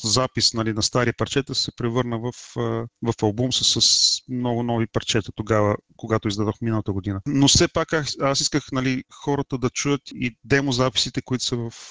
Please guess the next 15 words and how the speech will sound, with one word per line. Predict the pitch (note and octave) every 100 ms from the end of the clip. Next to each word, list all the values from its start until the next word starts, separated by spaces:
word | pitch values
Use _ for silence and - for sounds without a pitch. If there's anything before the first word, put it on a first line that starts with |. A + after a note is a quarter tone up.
| -
вариант, | A#2 A2+ A#2 B2 A#2+
както | - A#2
сме | - A#2+
ги | A2
записали | G2+ - A#2+ - G#2+
тогава, | - A2 C3+ C3+ C3+ -
с | -
всичките | - - - C3+
им | C3
несъвършенства, | B2+ - A#2 - B2+ A2+ -
така | - - G2+ - A#2
може | A2 A2
да | G#2
се | -
каже. | - G#2 F#2 G2